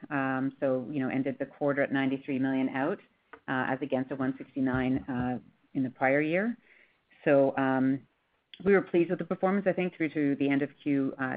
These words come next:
two. As we look forward into June, we're sort of sitting currently at modest net redemptions, better than last year, uh,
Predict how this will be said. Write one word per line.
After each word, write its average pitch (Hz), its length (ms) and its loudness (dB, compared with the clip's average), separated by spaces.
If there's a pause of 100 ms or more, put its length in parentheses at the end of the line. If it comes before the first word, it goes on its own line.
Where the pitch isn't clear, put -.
(180)
two. 147 380 0
As 143 140 -2
we 151 80 0
look 156 200 2 (120)
forward 170 320 4
into 160 180 -2
June, 151 380 2
we're 143 360 0
sort 156 120 -6
of 139 140 -12
sitting 170 240 2
currently 160 420 0
at - 120 2
modest 143 360 2
net 147 160 -6
redemptions, 143 580 -4
better 139 240 -2
than 139 160 0
last 131 320 -2
year, 175 300 -4 (500)
uh, - 40 -2